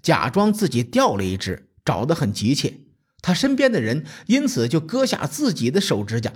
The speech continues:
献给他。韩昭侯用这种方式来考察身边的近臣对他是否忠诚。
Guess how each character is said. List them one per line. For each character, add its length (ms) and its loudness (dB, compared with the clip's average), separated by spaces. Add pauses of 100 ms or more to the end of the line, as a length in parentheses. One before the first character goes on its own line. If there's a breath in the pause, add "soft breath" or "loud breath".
献 320 0
给 200 -14
他。 140 -14 (600)
韩 240 4
昭 160 6
侯 300 2 (200 loud breath)
用 220 2
这 220 2
种 180 0
方 300 0
式 140 -2
来 240 2
考 320 0
察 180 0
身 240 0
边 160 2
的 80 0
近 260 0
臣 280 -2 (160 loud breath)
对 120 0
他 140 -2
是 240 -4
否 160 -8
忠 220 -2
诚。 160 -12